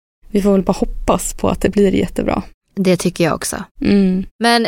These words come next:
Speaker 2: det finns mer information om det här och även det här spektrumet, eller vad man ska kalla det.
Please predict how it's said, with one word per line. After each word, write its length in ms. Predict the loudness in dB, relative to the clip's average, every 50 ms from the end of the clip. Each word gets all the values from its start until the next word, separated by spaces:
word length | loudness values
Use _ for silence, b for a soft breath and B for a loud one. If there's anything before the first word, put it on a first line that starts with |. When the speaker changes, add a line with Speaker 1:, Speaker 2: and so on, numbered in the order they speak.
| 2
Speaker 2:
det 140 | 2 2 2
finns 520 | 2 2 0 0 0 0 -2 -4 -4 -2 0
mer 380 | 2 2 4 4 4 2 4
information 600 | 4 2 2 2 0 -2 -2 0 0 0 0 2
om 200 | 0 0 0 0
det 80 | 0 0
här 300 | 0 0 0 0 -2 -2
och 160 | -4 -4 -2
även 280 | -2 0 0 0 0 0
det 60 | 0
här 260 | 0 0 -2 -2 -4
spektrumet, 1000 | -4 -6 -8 -4 -2 -2 -4 -2 -6 -12 -6 -2 0 2 2 2 2 0 0 -2
eller 140 | -2 0 0
vad 80 | 0
man 100 | -2 -2
ska 100 | -4 -4
kalla 300 | -2 -2 -2 0 0 -2
det. 160 | -2 -2 -4